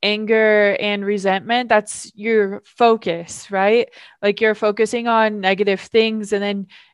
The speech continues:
over time, you can generate the same kind of thing. You see people fall into the same behavioral patterns that their parents did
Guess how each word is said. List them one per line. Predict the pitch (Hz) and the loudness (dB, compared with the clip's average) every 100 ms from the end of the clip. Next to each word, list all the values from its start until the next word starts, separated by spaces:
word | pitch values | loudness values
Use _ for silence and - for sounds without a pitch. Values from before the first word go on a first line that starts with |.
| _ _ _ _ | _ _ _ _
over | 226 220 226 | 0 2 0
time, | 208 208 196 220 | 0 0 0 -2
you | 220 | -6
can | 214 214 202 190 | -4 -6 -6 -2
generate | 202 190 202 202 185 - | 0 2 2 0 0 0
the | 196 | -4
same | - - 196 196 202 202 | -2 -4 -2 -4 -6 -10
kind | - 202 190 | -6 -6 -4
of | 180 | -8
thing. | - 202 196 | -6 -6 -4
You | 214 | -6
see | - 247 233 | -6 -6 -6
people | - 233 220 220 | -4 -4 0 -2
fall | - 202 202 208 | 2 4 6 4
into | 196 208 214 202 220 | 2 -4 -6 -8 -4
the | 196 | -2
same | 190 - 208 208 208 202 202 - - - _ | -4 -4 -2 -2 -2 -4 -8 -12 -20 -20 _
behavioral | 220 208 202 202 208 202 196 196 | -2 2 4 4 2 2 0 0
patterns | - 185 196 208 202 196 | 0 2 2 -2 -4 -8
that | 190 - | -8 -2
their | 196 190 | -2 -2
parents | - 220 220 214 202 - | -6 -4 -2 -2 -6 -14
did | - 185 180 180 175 | -6 -2 0 -2 -6